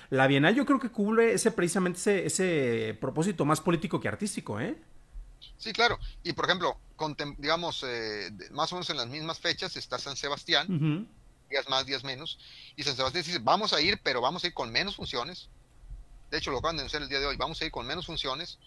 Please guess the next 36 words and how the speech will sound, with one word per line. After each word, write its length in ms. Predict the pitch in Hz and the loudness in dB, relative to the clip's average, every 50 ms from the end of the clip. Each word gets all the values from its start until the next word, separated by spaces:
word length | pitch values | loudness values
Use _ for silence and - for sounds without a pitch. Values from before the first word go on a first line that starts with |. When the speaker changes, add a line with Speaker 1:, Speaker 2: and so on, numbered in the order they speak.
| - - - - - - - - - - | -20 -20 -20 -20 -18 -18 -18 -18 -12 -2
Speaker 2:
vamos 240 | - 139 165 175 165 | -2 0 0 0 -2
a, 200 | 160 - - - | -4 -6 -4 -2
vamos 220 | 143 151 170 160 | -2 -2 -2 -4
a 40 | 147 | -8
cerrar 420 | 139 - 131 135 127 147 165 175 156 | -4 -2 0 2 4 4 4 4 2
ciertos 380 | - 156 147 - - 139 - | 0 -2 -4 -4 -4 -6 -6
cines". 480 | - 151 139 135 151 175 - - - - - - - - - - - _ _ _ - | -6 -6 -8 -10 -10 -12 -12 -12 -14 -14 -18 -20 -20 -20 -20 -20 -20 _ _ _ -12
Este, 1120 | 120 117 110 - - - - - 123 120 120 117 117 113 113 113 113 110 110 110 113 - - - | -10 -10 -8 -10 -12 -12 -10 -6 -4 -2 -2 0 0 0 0 0 0 -2 -2 -4 -6 -8 -6 -2
ahí 120 | 143 139 | 0 0
es 80 | 143 - | 0 0
una 140 | 165 170 170 | -2 -4 -4
competencia 420 | - 143 120 131 147 147 127 147 | -4 -6 -6 -4 -4 -2 -2 -2
más 200 | 131 143 143 - | -2 -2 -2 -4
pequeña, 480 | - 170 - - 170 151 143 151 175 - _ _ _ _ _ _ _ _ _ - - _ _ _ - - | -4 -4 2 4 4 4 4 2 -2 -6 _ _ _ _ _ _ _ _ _ -20 -20 _ _ _ -12 -6
eh, 400 | 135 135 135 131 131 135 - - - _ _ _ _ - _ _ _ | -2 0 0 2 2 0 -2 -4 -10 _ _ _ _ -20 _ _ _
y 380 | 170 175 196 220 233 220 - - | -2 0 2 2 2 2 0 -2
sí 240 | - - 202 214 | -2 2 4 6
hay 220 | 202 185 190 208 202 | 6 8 8 6 6
algunos 360 | 185 170 160 175 180 175 - | 4 4 0 -4 -6 -4 -2
elementos 380 | 190 180 175 170 165 - - - | -2 -2 -2 -4 -6 -8 -10 -8
que 80 | - | -6
van 120 | 147 143 147 | -6 -4 -4
a 60 | 143 | -4
ser 200 | - 147 147 147 | -2 -2 0 0
en, 240 | 147 143 143 135 - | 0 -2 -4 -6 -6
en 160 | - 139 143 | -6 -4 -2
línea, 340 | 170 196 196 160 139 127 131 | 0 0 0 0 0 -2 -2
¿no? 160 | 156 165 151 | -2 -4 -4
Algunos 360 | 131 120 120 135 139 131 120 | -4 -6 -8 -8 -10 -8 -6
masterclass, 680 | 135 131 - - 135 - - 143 147 156 156 160 151 - | -6 -6 -6 -8 -10 -6 0 2 4 4 4 4 2 -2
algunas 280 | 120 117 127 131 123 147 | -6 -10 -12 -12 -12 -12
otras 180 | 135 - - | -12 -14 -10
cosas, 200 | - 165 156 - - | -8 -8 -8 -4 -2
pero 180 | 156 147 135 | 0 0 2
la 100 | 131 127 | 0 0
competencia 1000 | - 127 117 101 120 - - 170 196 196 170 214 214 208 202 196 196 185 180 165 | -2 -4 -6 -8 -4 -2 -2 -2 -2 -2 -2 0 0 2 2 2 0 -2 -2 -4